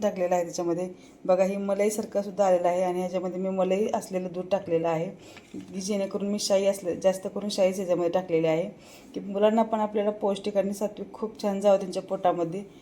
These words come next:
म्हणून मी असा ज्यूस बनवलेला आहे. असं तर लेकरं दूध खात नाहीत आणि दही पण खायला जात नाहीत, म्हणून मी ज्यूसमध्ये हे ॲड करून त्यांना दिलेले आहे. तर दुधा-, दुधापासूनच ज्यूस बनतो आणि असं नाही की दूधच लागतं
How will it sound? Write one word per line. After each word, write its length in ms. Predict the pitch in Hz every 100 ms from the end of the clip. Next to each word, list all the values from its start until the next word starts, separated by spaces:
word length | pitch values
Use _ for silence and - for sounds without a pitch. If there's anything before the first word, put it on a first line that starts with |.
| - -
म्हणून 200 | 190 202
मी 100 | 214
असा 220 | 208 208 208
ज्यूस 240 | 202 196
बनवलेला 400 | 190 180 170 170
आहे. 200 | 170 202 - - -
असं 240 | 202 233 226
तर 100 | 233
लेकरं 380 | 240 233 214
दूध 260 | 208 226 -
खात 200 | 214 208
नाहीत 180 | 208 202
आणि 260 | 196 202 202 - - -
दही 180 | 175 202
पण 220 | 208 214
खायला 240 | 208 208 196
जात 200 | 196 196
नाहीत, 160 | 190
म्हणून 240 | 196 196 202
मी 200 | 226 254 233
ज्यूसमध्ये 580 | 180 202 214 202 185 190
हे 120 | 233
ॲड 200 | 196 185
करून 260 | 185 190 185
त्यांना 240 | 190 240 277 - -
दिलेले 300 | 196 196 180
आहे. 220 | 170 156 151 - - - - -
तर 40 |
दुधा-, 460 | 190 226 233 226 226
दुधापासूनच 640 | 220 220 240 240 240 233
ज्यूस 240 | 208 226 226
बनतो 400 | 208 214 208 214 -
आणि 240 | 196 196
असं 300 | 202 202 226
नाही 180 | 226 220
की 260 | 220 220 226 - - - -
दूधच 300 | 208 226 226
लागतं 520 | 208 208 202 196 190